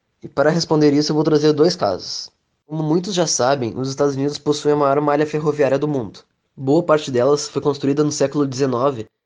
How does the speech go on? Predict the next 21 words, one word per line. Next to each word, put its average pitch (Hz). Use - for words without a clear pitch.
por 135
empresas 135
privadas 131
livremente, 139
sem 156
precisar 143
de 135
concessão 139
estatal. 127
A 120
concorrência 143
entre 175
as 147
empresas 139
ferroviárias 123
estimulou 143
o 151
desenvolvimento 139
econômico 135
das 135
regiões. 135